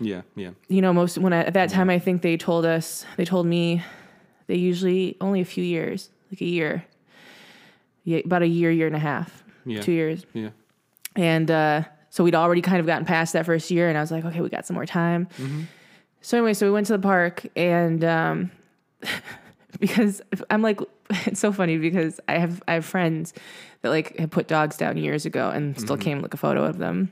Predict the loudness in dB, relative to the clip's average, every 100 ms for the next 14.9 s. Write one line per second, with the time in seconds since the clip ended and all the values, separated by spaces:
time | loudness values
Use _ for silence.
0 | -6 -8 -6 -8 -12 -16 -12 -6 0 0
1 | 2 0 2 2 2 0 -2 0 2 2
2 | 2 0 0 -4 -6 -4 -2 -2 -2 0
3 | 2 2 0 0 2 2 2 -2 -4 -4
4 | -8 -16 -16 -16 -2 0 2 0 0 0
5 | 2 2 0 2 2 4 2 2 0 -4
6 | -8 2 4 4 2 4 4 6 4 4
7 | 4 2 2 2 4 4 4 4 4 2
8 | 2 4 4 2 0 2 4 2 -4 -12
9 | -12 -4 -4 -2 -2 -2 -2 -4 2 2
10 | 2 -6 -18 -20 -20 -6 -2 2 4 4
11 | 4 2 4 2 4 4 6 4 2 4
12 | 4 4 2 -2 -4 0 2 4 2 0
13 | -4 0 4 4 4 4 6 4 4 2
14 | 2 4 2 2 -2 0 4 2